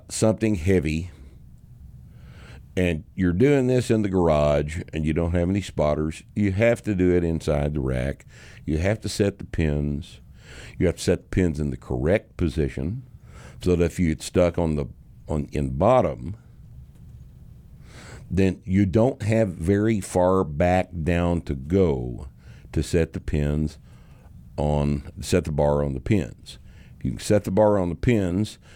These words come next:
by just dropping an inch below where you s-, had the bottom set for the, for the set of five. That's manageable. But if you've got the pin set in the wrong place,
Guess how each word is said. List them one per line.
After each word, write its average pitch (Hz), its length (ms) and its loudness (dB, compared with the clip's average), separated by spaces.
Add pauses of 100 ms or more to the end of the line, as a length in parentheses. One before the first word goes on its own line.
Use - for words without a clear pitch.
(220)
by 95 120 4
just 90 220 -2
dropping 104 440 4
an 90 220 -2
inch 120 560 -2
below 87 420 2
where 90 540 2
you 90 200 -2
s-, - 120 -10
had 90 320 0
the 73 80 -4
bottom 90 500 0
set 80 460 -2 (420)
for 80 160 0
the, 71 180 -2 (280)
for 80 100 -2
the 73 120 -4
set 85 220 2
of 69 60 -8
five. 87 500 2 (540)
That's 117 300 0
manageable. 98 760 2 (760)
But 85 160 2
if 85 160 0
you've 85 160 4
got 90 180 4
the 76 80 -10
pin 147 320 2
set 104 280 2
in 92 100 0
the 82 80 -2
wrong 80 360 0
place, 82 520 -2